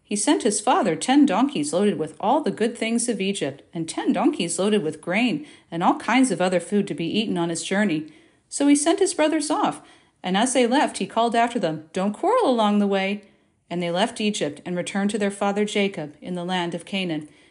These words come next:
"Joseph is still alive," they told him, "and he is ruler over all the land of Egypt." Jacob was stunned at the news. He couldn't believe it. But when they had given him Joseph's messages,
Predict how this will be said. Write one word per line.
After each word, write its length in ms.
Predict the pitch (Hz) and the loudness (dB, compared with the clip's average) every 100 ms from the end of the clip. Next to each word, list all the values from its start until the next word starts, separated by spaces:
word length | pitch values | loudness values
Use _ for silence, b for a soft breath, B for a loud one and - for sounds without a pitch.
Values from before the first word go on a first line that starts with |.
| B - | B -4
"Joseph 480 | - 349 339 247 208 | 0 2 2 0 0
is 120 | - | -2
still 320 | - 302 269 | 0 2 4
alive," 480 | 214 233 370 480 415 | 4 2 2 0 0
they 160 | 214 202 | 0 0
told 300 | - 196 185 | 0 -2 0
him, 180 | 165 160 B B | -4 -8 B B
"and 100 | 285 | 4
he 120 | 311 | 6
is 160 | 285 214 | 4 2
ruler 400 | 320 453 349 226 | 4 6 6 4
over 280 | 202 208 | 2 0
all 200 | 247 370 | -2 -2
the 100 | 320 | 2
land 300 | 247 320 392 | 4 4 4
of 120 | 254 262 | 4 4
Egypt." 500 | 427 - 143 - - b b b | 2 0 -4 -6 -18 b b b
Jacob 380 | - 294 294 160 | -4 -2 -2 -4
was 160 | 156 - | -4 -4
stunned 340 | - 277 330 | 0 4 6
at 120 | 196 | 4
the 80 | 170 | 0
news. 500 | 165 240 214 151 - - | 0 2 0 -2 -8 -10
He 80 | 196 | -12
couldn't 300 | - 370 226 | -4 0 0
believe 400 | 165 185 359 - | 0 0 0 0
it. 200 | - - b b b - | -4 -12 b b b -4
But 120 | 285 | 0
when 160 | 359 277 | 4 4
they 120 | 190 | 4
had 200 | 185 165 | 0 -2
given 320 | 185 185 247 | -2 2 2
him 160 | 214 202 | 2 0
Joseph's 500 | 170 170 180 - 185 | 0 -2 -2 -4 -4
messages, 600 | 165 165 214 294 320 | -4 -4 -2 0 -2